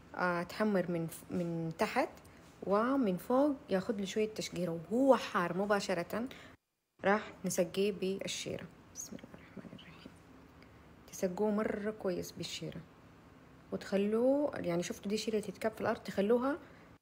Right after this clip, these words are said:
آم، حتشربها ال-، الشكربرة.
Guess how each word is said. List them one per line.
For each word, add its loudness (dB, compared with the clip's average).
آم، 0
حتشربها 0
ال-، -4
الشكربرة. -8